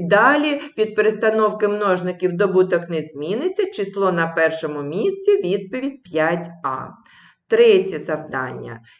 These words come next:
Сім ікс додати два ікс та відняти х.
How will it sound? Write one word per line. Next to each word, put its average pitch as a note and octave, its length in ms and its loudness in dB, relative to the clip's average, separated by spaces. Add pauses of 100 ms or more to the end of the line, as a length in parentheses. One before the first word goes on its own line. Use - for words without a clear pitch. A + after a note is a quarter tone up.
Сім A#4 560 -2 (120)
ікс F#3 480 0 (180)
додати F3 1120 -2
два F#3+ 580 -2 (140)
ікс E3+ 480 -6 (480)
та G#4 340 -2
відняти G#3 680 0
х. - 560 -10